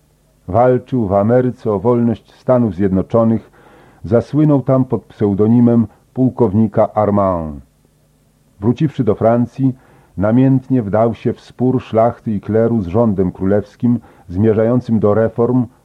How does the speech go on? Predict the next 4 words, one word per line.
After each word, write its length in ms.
które 200
może 380
zapobiegłyby 840
rewolucji. 760